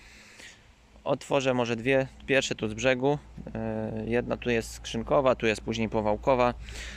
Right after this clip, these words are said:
e, podkarmiaczka i to są jakieś wyrywkowe,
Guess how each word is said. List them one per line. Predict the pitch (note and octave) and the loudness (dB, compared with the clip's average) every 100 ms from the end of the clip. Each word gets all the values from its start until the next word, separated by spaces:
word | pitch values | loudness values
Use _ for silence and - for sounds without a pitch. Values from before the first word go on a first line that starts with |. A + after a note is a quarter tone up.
| - | -8
e, | - A2+ | -4 -2
podkarmiaczka | A2+ - A2 B2 B2+ - B2+ A2+ | 0 0 0 2 0 2 2 0
i | - A2+ A2 G#2+ G#2+ G#2+ G#2+ - - | -2 -2 -2 -2 -2 -2 -4 -8 -2
to | A#4 | 0
są | - B2 | 2 2
jakieś | A2+ A2+ | 2 0
wyrywkowe, | A2+ A2+ - A#2 A2+ | 0 -2 0 0 2